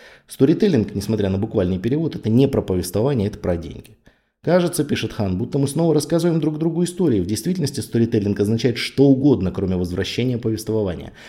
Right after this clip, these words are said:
Он в большей степени служит инструментализации и коммерциализации повествований. Он позиционируется как эффективная техника коммуникации,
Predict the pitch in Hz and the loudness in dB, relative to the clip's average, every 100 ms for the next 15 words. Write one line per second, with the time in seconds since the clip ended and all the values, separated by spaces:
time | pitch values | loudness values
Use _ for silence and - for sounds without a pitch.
0 | - - 127 113 135 147 143 - 147 135 | -12 2 4 6 6 4 2 2 0 2
1 | 131 156 131 131 131 117 - 123 123 123 | 0 2 2 2 0 -2 0 2 2 2
2 | 123 127 127 117 - 104 117 117 117 110 | 2 0 0 -2 -2 0 0 0 0 2
3 | 110 160 - 131 113 117 117 120 110 90 | 2 0 -2 -2 0 0 -2 0 0 -2
4 | 87 113 - 107 98 95 92 98 151 117 | -2 -4 -2 -2 -2 -2 0 2 2 2
5 | - - 80 87 104 - 151 170 156 - | -2 -8 -10 -10 -12 -4 -2 0 0 0
6 | 143 95 87 85 80 82 82 - 69 69 | -2 -2 -6 -6 -6 -6 -6 -8 -8 -10